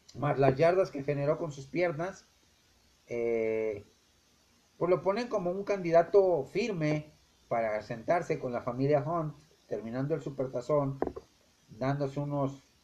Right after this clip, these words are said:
días de vacaciones, para firmar un contrato, eh,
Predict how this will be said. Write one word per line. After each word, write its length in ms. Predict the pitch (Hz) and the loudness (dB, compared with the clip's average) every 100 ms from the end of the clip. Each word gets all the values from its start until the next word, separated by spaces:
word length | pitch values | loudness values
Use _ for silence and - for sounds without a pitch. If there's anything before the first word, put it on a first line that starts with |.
| _ - | _ -4
días 300 | 160 170 147 | 4 4 6
de 80 | |
vacaciones, 760 | 143 143 151 156 180 180 226 - _ _ _ _ _ _ _ _ | 4 4 0 2 0 0 -6 -10 _ _ _ _ _ _ _ _
para 220 | - 151 135 | 2 4 2
firmar 500 | 139 165 170 185 190 | -2 -2 0 0 0
un 160 | 190 | -2
contrato, 760 | 185 180 160 175 170 190 185 175 - _ - | -2 -4 2 0 4 2 2 -2 -20 _ -10
eh, 760 | 127 120 120 120 117 117 107 | -6 -6 -6 -6 -6 -6 -8